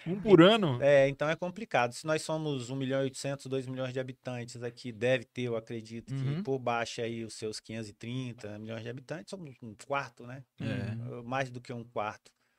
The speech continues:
Speaker 2: Então, se a gente for calcular isso proporcionalmente, mas dá mais, dá mais, porque eu lembro que quando nós tínhamos,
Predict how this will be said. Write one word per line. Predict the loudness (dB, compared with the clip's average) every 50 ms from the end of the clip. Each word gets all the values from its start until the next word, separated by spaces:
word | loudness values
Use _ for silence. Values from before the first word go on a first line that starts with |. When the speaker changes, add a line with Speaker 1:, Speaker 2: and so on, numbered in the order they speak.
| _ _ _ _ _
Speaker 2:
Então, | 0 0 2 2 0 -2 -4 -4 -6
se | -6 -4
a | -4
gente | -6 -4
for | -4 -4 -2
calcular | 2 2 2 2 2 0 0 0 0
isso | 0 -2 -6 -8
proporcionalmente, | -6 -6 -4 -4 -6 -6 -4 -6 -4 -2 -2 -2 -2 -4 -4 -6 -8 -8 -10 -10 -12 -12 -10 -8
mas | -4 0 2 2 2
dá | 4 2 2
mais, | 4 2 0 0 -2 -4 -10 -12 -10
dá | -8 -6
mais, | -4 -4 -2 -2 -2 -4 -6
porque | -8 -10 -12 -8 -6 -4
eu | -2 -2
lembro | -2 -2 -4 -4 -6 -8
que | -12 -12
quando | -10 -8 -8 -6 -4
nós | -4 -6 -6 -8
tínhamos, | -8 -6 -6 -6 -4 -4 -6 -6 -6 -6 -8 -8 -10 -12 -14 -16